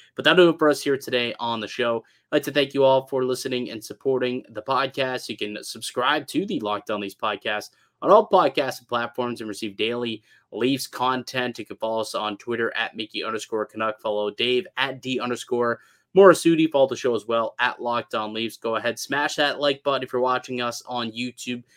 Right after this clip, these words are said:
Leave a comment down below as well. It helps with the algorithm. It pushes the video around to, uh, to people. So we'd like to know your thoughts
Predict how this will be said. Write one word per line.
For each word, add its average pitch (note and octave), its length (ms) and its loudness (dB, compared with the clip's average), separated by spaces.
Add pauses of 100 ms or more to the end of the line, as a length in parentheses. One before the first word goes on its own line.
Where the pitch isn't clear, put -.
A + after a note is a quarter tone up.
(180)
Leave D#3+ 140 8
a E3+ 60 6
comment E3 460 0
down C#3 240 -2
below C3 280 2
as A#2 120 -4
well. C3 320 -2
It - 80 -20
helps C#3+ 220 -8
with C3 100 -8
the A#2+ 100 -4
algorithm. A#2 520 -4
It - 160 -20
pushes - 340 -6
the A#2+ 100 -8
video A2+ 480 -4 (440)
around A2 480 0
to, G2+ 320 -6
uh, G2 240 -4
to - 120 -20
people. - 320 -6
So - 160 -12
we'd G#2+ 120 -6
like C3+ 200 0
to C3 100 -10
know A#2+ 280 0 (300)
your E3 300 12
thoughts F#3+ 560 6